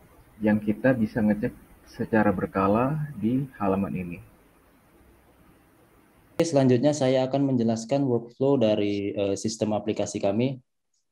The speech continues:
Speaker 2: Nah, jadi di sini klien user, eh, akan merequest data,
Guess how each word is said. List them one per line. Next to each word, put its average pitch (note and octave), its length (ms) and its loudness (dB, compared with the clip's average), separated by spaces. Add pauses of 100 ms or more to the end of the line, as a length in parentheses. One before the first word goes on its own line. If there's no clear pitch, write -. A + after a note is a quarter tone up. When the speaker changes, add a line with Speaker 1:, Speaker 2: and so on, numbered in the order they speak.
(200)
Speaker 2:
Nah, A2+ 160 2
jadi A2+ 240 4
di B2+ 80 6
sini B2+ 240 4
klien A#2 240 4
user, A2+ 400 2
eh, A#2 400 -2
akan C3 160 2
merequest A#2 480 0
data, B2 640 2